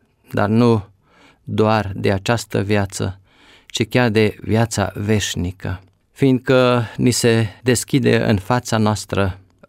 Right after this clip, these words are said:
posibilitatea pătrunderii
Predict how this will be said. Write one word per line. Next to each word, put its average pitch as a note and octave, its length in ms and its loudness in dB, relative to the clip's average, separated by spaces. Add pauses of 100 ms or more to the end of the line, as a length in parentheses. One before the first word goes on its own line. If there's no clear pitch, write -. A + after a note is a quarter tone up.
posibilitatea A#2+ 1080 0
pătrunderii B2 1000 2